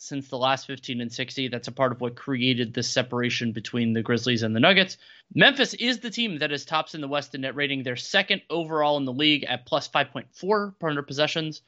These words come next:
eleventh in offense, number two in defense, and both five thirty-eight models projected to finish as the two seed in the West, wa-, Raptor with fifty-one wins, Elo with fifty. And in part because of the model's skepticism on the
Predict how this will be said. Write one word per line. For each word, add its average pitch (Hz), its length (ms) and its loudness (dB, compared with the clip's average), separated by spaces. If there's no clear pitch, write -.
eleventh 196 400 4
in 180 80 2
offense, 165 560 0
number 185 260 -2
two 190 480 -6
in 139 180 2
defense, 143 580 0
and 143 380 4
both 156 240 2
five 147 200 2
thirty-eight 147 320 -4
models 135 300 -2
projected 131 500 -6
to - 180 -20
finish 143 260 0
as 123 120 -4
the 120 120 -14
two 226 280 -2
seed 196 220 -2
in 180 80 2
the 160 80 0
West, 147 280 4
wa-, 135 380 -2
Raptor 156 400 2
with 127 120 -6
fifty-one 127 480 -4
wins, 123 420 -2
Elo 123 480 4
with 127 240 0
fifty. 156 640 4
And 143 260 2
in 202 140 2
part 220 260 4
because 196 280 -2
of 165 200 -4
the 160 80 -2
model's 147 420 2
skepticism 143 680 -4
on 131 300 -2
the 117 420 -6